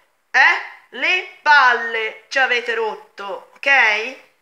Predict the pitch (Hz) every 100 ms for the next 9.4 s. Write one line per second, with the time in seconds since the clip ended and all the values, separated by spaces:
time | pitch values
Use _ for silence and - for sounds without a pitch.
0 | _ _ - 311 262 208 196 208 269 359
1 | - _ - 269 269 240 214 202 214 208
2 | 226 262 247 233 220 214 202 196 190 190
3 | 247 320 349 349 339 349 - - - 240
4 | 269 269 277 262 240 240 240 226 220 226
5 | 208 214 233 277 339 370 - 392 415 370
6 | 233 220 208 262 349 381 - - - _
7 | 233 247 254 247 285 320 349 320 254 226
8 | 233 226 208 202 202 190 185 170 - 165
9 | 185 269 381